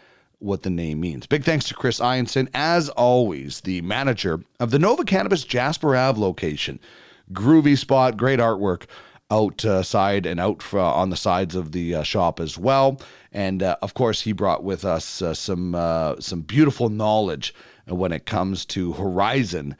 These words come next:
uh, by Helios. Um, I picked it up, uh, along with some Bang and Legends chocolates using the click and collect system in and out of the store. Protects you and protects the bud tenders even more.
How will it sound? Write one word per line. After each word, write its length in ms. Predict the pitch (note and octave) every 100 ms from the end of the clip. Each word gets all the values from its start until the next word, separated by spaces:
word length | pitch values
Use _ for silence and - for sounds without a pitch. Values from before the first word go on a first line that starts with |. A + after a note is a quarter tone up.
| - _ -
uh, 100 | E2+
by 460 | D#2+ C#2+ D2+ D#2 -
Helios. 800 | - D#3 D#3+ A#2 C#2+ A1+ - F2
Um, 160 | C#2 -
I 100 | E2+
picked 300 | - G#2+ -
it 80 | A#2+
up, 280 | E3+ -
uh, 140 | A2+ G2
along 380 | A#2 A#2+ A#2+ A#2+
with 120 | A#2+
some 220 | - G#2 F#2
Bang 420 | A#2 B2 C3 C3+
and 100 | G#2
Legends 440 | A2 A2+ A2 G#2+
chocolates 640 | - - D3 C#3+ D3 C#3+ A2
using 260 | G#2 A2
the 120 | G#2+
click 300 | F#2+ - D3
and 120 | C3 -
collect 320 | A2+ A2 -
system 340 | F#2 - F#2 -
in 140 | F3+
and 80 | G#3
out 220 | F3+ F3+ - - - - _
of 220 | C#3 D#3
the 80 | D#3
store. 480 | - C3 B2+ B2 B2 - _ _
Protects 360 | A2 B2 F#2+
you 440 | A2+ C#3 A3 A3+ A3+ _ _
and 240 | A#2 C3 B2
protects 420 | A#2 B2+ G#2+ -
the 80 | F#2+
bud 320 | D#2+ F2 E2
tenders 460 | G2+ F2+ F2 F2 - - _ _ _
even 340 | G2 F2 E2+ D#2+
more. 300 | E2+ -